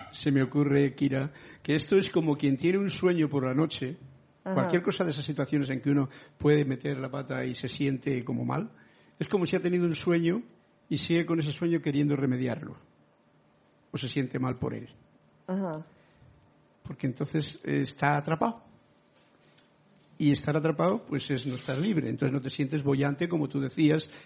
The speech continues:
Speaker 1: que lo que ocurre cuando haces algo y simplemente dices, "Ah, pues mira, ¿qué me ha pasado? ¿No? Qué bien, lo apunto como algo que igual hay algo que aprender de ello, o algo positivo, o lo puedo reparar". Pero si te quedas enganchado en ello,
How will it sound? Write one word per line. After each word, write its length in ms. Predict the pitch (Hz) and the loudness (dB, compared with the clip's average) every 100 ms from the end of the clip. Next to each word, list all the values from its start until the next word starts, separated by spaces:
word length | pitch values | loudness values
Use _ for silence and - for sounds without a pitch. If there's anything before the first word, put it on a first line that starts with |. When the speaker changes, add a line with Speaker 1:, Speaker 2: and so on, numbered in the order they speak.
| - | 0
Speaker 1:
que 100 | 151 | 2
lo 100 | - | 2
que 220 | 143 135 - - - | 2 0 -4 -4 2
ocurre 440 | 143 185 180 147 | 4 4 4 2
cuando 300 | 131 131 127 | 0 0 0
haces 280 | 135 180 151 | 0 0 2
algo 400 | 185 180 135 123 - _ _ - - - | 0 0 -2 -4 -12 _ _ -20 -20 -12
y 40 | |
simplemente 520 | - 160 151 156 156 160 | -6 -2 0 0 0 0
dices, 220 | 139 135 | -2 -4
"Ah, 180 | 196 - | -6 -6
pues 120 | - | -4
mira, 240 | 139 180 147 | -2 -2 -6
¿qué 100 | 147 | -8
me 100 | 143 | -10
ha 40 | 135 | -10
pasado? 280 | 131 208 | -10 -10
¿No? 180 | 180 175 | -6 -8
Qué 140 | - 165 | -6 -6
bien, 320 | 151 285 - - | -4 -6 -10 -16
lo 80 | - | -8
apunto 520 | 135 165 170 147 226 226 | -8 -6 -8 -6 -6 -4
como 240 | 143 139 | 0 0
algo 260 | 143 156 175 | 0 -2 -4
que 320 | 156 135 123 - _ - | -6 -8 -10 -16 _ -8
igual 240 | 139 143 | -2 0
hay 80 | 143 | 2
algo 160 | 143 135 | 2 0
que 60 | |
aprender 400 | 139 - 127 131 | -2 -4 -6 -4
de 180 | 123 156 | 0 2
ello, 220 | 180 160 | 4 4
o 60 | 143 | 2
algo 200 | 135 127 | 0 -4
positivo, 600 | 139 139 127 180 190 160 | -8 -10 -6 -4 -2 -2
o 40 | |
lo 100 | 139 | -2
puedo 200 | 127 135 | -4 -4
reparar". 460 | 131 131 135 139 127 _ _ _ _ _ - | -4 -6 -4 -6 -8 _ _ _ _ _ -4
Pero 100 | 156 | -2
si 60 | |
te 80 | 147 | 0
quedas 200 | 147 151 | -2 -2
enganchado 500 | 196 170 139 - 156 | -2 -2 0 2 2
en 80 | 147 | 4
ello, 320 | 165 139 147 | 2 2 0